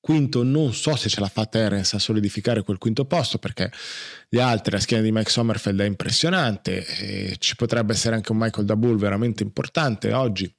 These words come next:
e magari la sorpresina Wesley Vissers, ma Wesley non credo. Quindi questa per me la mia top five, un pochino da rivalutare rispetto al pronostico fatto qualche giorno fa,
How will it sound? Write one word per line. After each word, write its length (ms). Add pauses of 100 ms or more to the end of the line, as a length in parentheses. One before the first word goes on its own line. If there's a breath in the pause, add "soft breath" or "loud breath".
(1000 loud breath)
e 120
magari 380
la 100
sorpresina 480
Wesley 300
Vissers, 420
ma 100
Wesley 380
non 140
credo. 440 (1040 loud breath)
Quindi 320
questa 380
per 160
me 300
la 120
mia 300
top 200
five, 600
un 220
pochino 760 (220 loud breath)
da 160
rivalutare 600
rispetto 680
al 300
pronostico 640
fatto 460
qualche 340
giorno 320
fa, 280